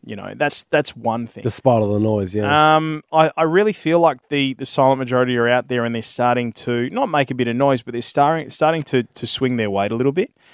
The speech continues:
Speaker 1: And the thing that upsets me about something like this is when you hear phrases like "following discussions with anti-tobacco groups,"
Speaker 2: Yeah.
Speaker 1: we've decided to drop it.
Speaker 2: Yeah.
Speaker 1: It's more of a,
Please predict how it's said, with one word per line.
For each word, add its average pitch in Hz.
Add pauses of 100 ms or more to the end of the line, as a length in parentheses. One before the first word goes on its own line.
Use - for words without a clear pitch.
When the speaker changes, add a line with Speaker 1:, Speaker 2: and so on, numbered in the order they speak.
(260)
Speaker 1:
And 175
the 170
thing 233
that 240
upsets 185
me 156
about 139
something 135
like 123
this 120
is 127
when 147
you 151
hear 226 (240)
phrases 143
like 127 (280)
"following 160
discussions 131
with 120
anti-tobacco 120
groups," 101 (680)
Speaker 2:
Yeah. 127
Speaker 1:
we've 135
decided 131
to 123
drop 107
it. - (160)
Speaker 2:
Yeah. 117 (920)
Speaker 1:
It's 175
more 233
of 202
a, 185